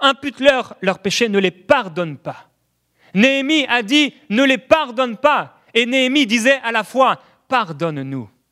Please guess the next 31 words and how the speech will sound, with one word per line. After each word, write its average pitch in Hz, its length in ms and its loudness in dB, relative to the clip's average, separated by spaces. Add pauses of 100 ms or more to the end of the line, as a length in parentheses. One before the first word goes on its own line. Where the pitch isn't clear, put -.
(320)
Ça, 254 240 -2
c'est 208 320 -6 (280)
l'ancienne 170 540 -6
alliance. 139 600 -10 (520)
C'est 254 260 0
le 220 160 2
vieil 202 320 0
homme 208 180 0
qui 202 100 -10
n'avait 202 200 0
pas 214 160 0
été 208 220 -2
régénéré 190 600 -2
par 185 140 0
la 170 80 -2
puissance 160 480 -8
de 135 120 -8
Dieu. 123 240 -8 (760)
Étienne 262 340 2
a 233 80 0
pu 247 140 -10
dire, « 254 260 2 (220)
Père, 254 260 2
pardonne-leur », 240 1200 0 (180)
parce 202 160 0
que 247 160 -2
Étienne 240 400 2
était 226 400 0 (100)
rempli 233 800 0
du 143 120 -8
Saint-Esprit. - 680 -10